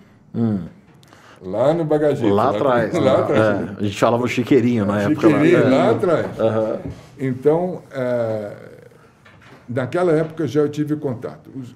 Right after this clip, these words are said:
Speaker 2: o outro contato que eu tive com o Fusca foi no ano de mil novecentos e cinquenta e oito, que minha mãe, ela era uma lutadora, ela participou de um concurso de perguntas e respostas.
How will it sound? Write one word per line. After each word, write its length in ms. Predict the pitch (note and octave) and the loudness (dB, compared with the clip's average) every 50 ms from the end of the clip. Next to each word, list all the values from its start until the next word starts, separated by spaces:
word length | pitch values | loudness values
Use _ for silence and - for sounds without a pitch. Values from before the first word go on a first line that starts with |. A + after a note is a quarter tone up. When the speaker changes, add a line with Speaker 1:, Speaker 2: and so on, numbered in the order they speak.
| - | -6
Speaker 2:
o 60 | C#3+ C3+ D3+ | 0 4 4
outro 240 | G#3 A#3+ A3+ - - | 4 4 2 -2 -4
contato 480 | - E3 B2 G#2+ - A2+ G#2+ G#2 - - | -2 -2 -4 -2 -2 -2 -4 -4 -6 -10
que 80 | - | -10
eu 40 | F2 | -10
tive 440 | D#2 - - A2 G#2+ F#2 F2 F2 - - - _ _ - - - _ - | -10 -8 -6 -4 -4 -4 -6 -10 -14 -18 -20 _ _ -20 -20 -20 _ -4
com 380 | A2 A2+ A2+ A2 G#2 F#2+ F2 - - | -2 0 0 0 0 -2 -4 -6 -6
o 80 | G#2 F#2+ | -8 -8
Fusca 440 | - - - C#3 C#3+ C#3 - B2 G2+ | -6 -4 -4 -4 -4 -2 -4 -6 -4
foi 200 | G#2 C3 C#3 C#3 | -2 -2 -2 0
no 100 | B2+ C3+ | 0 0
ano 120 | D3 D3 | 0 0
de 40 | C3+ | 0
mil 80 | C#3 D#3 | -2 -2
novecentos 400 | D#3 D3+ - - D3+ D3+ C#3 - | -2 -4 -4 -4 -6 -6 -6 -8
e 60 | C3 | -10
cinquenta 280 | A2+ A#2+ B2+ A#2+ A#2 B2 | -10 -8 -10 -8 -4 -2
e 20 | |
oito, 320 | G#2+ A2 A#2+ A#2 A#2 - - _ _ _ _ _ _ _ _ _ _ _ _ _ _ _ _ _ _ | 0 0 0 -2 -4 -14 -20 _ _ _ _ _ _ _ _ _ _ _ _ _ _ _ _ _ _
que 120 | - B2 B2+ | -10 -6 -4
minha 220 | C3+ D3 D3+ C#3 | -2 -2 -2 -2
mãe, 240 | A#2 A2+ B2+ C#3 B2+ A2 | 0 0 0 0 0 0
ela 440 | G#2+ A2 A2+ A2 G#2+ G#2+ G2+ F#2+ F2+ D#2+ D#2 - - - - - - - - _ _ - | -2 -2 -2 -2 -2 -2 -4 -6 -10 -12 -16 -20 -20 -20 -20 -20 -20 -20 -20 _ _ -10
era 200 | G2 G#2 G#2+ G#2 | -8 -8 -6 -6
uma 160 | G2 G2+ G2+ | -4 -4 -2
lutadora, 680 | G#2 G#2+ G#2 - G2 D#2+ D2+ G#2+ A#2+ C3 A2+ F#2 E2+ - - - - - - _ _ - - _ _ _ _ _ _ _ _ _ _ | -4 -4 -4 -6 -10 -8 -4 -2 -2 -2 -2 -4 -8 -14 -20 -20 -20 -20 -20 _ _ -20 -20 _ _ _ _ _ _ _ _ _ _
ela 220 | A2 A#2 B2 B2 | -6 -4 -4 -4
participou 500 | A#2 - C#3 B2+ A#2+ - - - D3 D#3 | -4 -4 -4 -4 -4 -10 -8 -2 0 0
de 120 | D3 C3+ | 0 0
um 40 | C3+ A#2 | -4 -4
concurso 760 | B2+ A#2+ G#2+ G#2 - - C#3+ D#3 C3 - - - E2+ D2+ D2+ - - _ - _ _ - | -4 -4 -4 -4 -4 0 0 0 0 -2 -6 -10 -12 -12 -14 -16 -20 _ -20 _ _ -12
de 520 | - F2+ F2 F#2 G#2+ A#2+ A#2+ A2+ A2+ A2 G#2+ G#2 | -12 -10 -6 -4 -2 -2 0 0 0 -2 -2 -2
perguntas 600 | - A#2+ A2+ G2+ F#2+ B2+ D#3 D#3 D3+ C#3 A#2 A2 | -2 -2 -2 0 0 0 0 0 0 -2 -4 -2
e 20 | B2 | -2
respostas. 880 | A2+ G#2+ G2 - - - G#2+ F#2+ - - - - - - - - - | -2 -2 -2 -4 -6 -8 -8 -8 -8 -14 -20 -20 -20 -20 -20 -20 -20